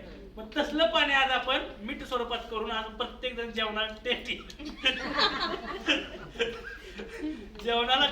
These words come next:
टेस्ट नाही म्हणून शिळ वापरून खातात. म्हणजे काय खाताय याचा विचार करा, बघा का नाही? मग मीठ कुठलं खाल्लं पाहिजे? बरं,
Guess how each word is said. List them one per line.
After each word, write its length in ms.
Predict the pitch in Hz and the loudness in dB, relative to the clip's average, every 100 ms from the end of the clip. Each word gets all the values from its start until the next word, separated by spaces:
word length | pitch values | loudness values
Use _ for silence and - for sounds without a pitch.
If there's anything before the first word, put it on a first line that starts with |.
| - | 4
टेस्ट 280 | 214 262 262 | 0 0 -2
नाही 200 | 226 240 | -2 0
म्हणून 220 | 233 214 | -2 -2
शिळ 100 | 233 | 0
वापरून 360 | 226 - 180 170 | 0 0 -2 -6
खातात. 760 | - - - - - - - | -8 -10 -14 -16 -16 -16 -8
म्हणजे 380 | 208 226 - 277 | -6 -6 -4 4
काय 240 | 262 285 302 | 12 12 10
खाताय 320 | 262 247 - - - - - - - - - | 4 4 2 0 -10 -14 -14 -14 -14 -12 -6
याचा 140 | 202 | -2
विचार 300 | 190 175 160 | -2 -2 -4
करा, 400 | 151 160 - - - - - - - - 180 | -4 -8 -8 -10 -12 -14 -12 -12 -14 -12 -6
बघा 220 | 202 262 - - - - - - - - - 220 | -2 -2 -4 -14 -18 -20 -16 -16 -16 -18 -6 0
का 60 | |
नाही? 220 | 226 220 220 - - - - - - 190 | 4 4 2 -10 -18 -20 -20 -20 -20 -12
मग 100 | 180 | -6
मीठ 140 | 220 226 220 - 220 | -6 -6 -10 -12 -10
कुठलं 220 | - 254 254 | -2 0 2
खाल्लं 180 | 233 233 | 2 0
पाहिजे? 480 | 226 208 208 - - - - - | -4 -4 -6 -8 -12 -14 -14 -2
बरं, 180 | 233 214 | 2 2